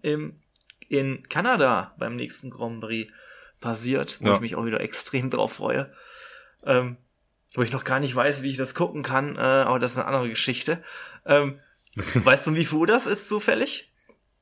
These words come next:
Speaker 2: Das müsste ja wieder abends
Speaker 1: Abends.
Speaker 2: sein. Irgendwie so um neun, hätte ich jetzt geschätzt.
Speaker 1: Könnte sogar klappen.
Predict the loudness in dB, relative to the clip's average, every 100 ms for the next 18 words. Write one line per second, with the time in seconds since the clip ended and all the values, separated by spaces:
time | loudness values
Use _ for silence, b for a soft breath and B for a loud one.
0 | _ -8 -6 -4 -2 0 4 4 6 6
1 | 6 6 0 2 4 6 4 -2 -10 -10
2 | -10 -6 0 0 0 2 4 4 2 2
3 | 0 0 -4 -4 -4 0 0 0 -6 -10
4 | -16 -14 -12 -10 -10 -8 -8 -8 -14 -14
5 | -20